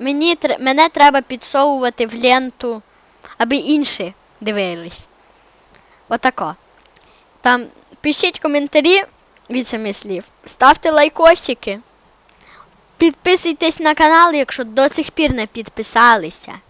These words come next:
Обов'язково подивіться мої минулі відео. Вони зараз будуть на екрані. Натискайте на дзвіночок, аби не пропускати наступні відео.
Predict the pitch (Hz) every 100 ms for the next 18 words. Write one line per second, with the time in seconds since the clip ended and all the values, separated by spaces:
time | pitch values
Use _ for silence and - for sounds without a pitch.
0 | _ _ _ _ _ _ _ _ - 226
1 | 269 277 320 339 359 339 339 294 311 339
2 | 320 262 254 285 269 311 277 302 349 370
3 | 277 196 180 233 381 285 185 175 _ _
4 | _ _ _ _ _ - - 214 269 294
5 | 247 240 220 233 240 220 208 233 233 247
6 | - 254 190 175 170 - _ _ _ _
7 | _ _ _ _ _ _ _ _ _ _
8 | _ _ _ _ _ - 262 - - 294
9 | 294 - 339 339 330 302 262 254 294 349
10 | 381 - 208 - 226 285 302 320 302 330
11 | - 339 - 311 311 - 311 285 277 285
12 | 277 247 185 160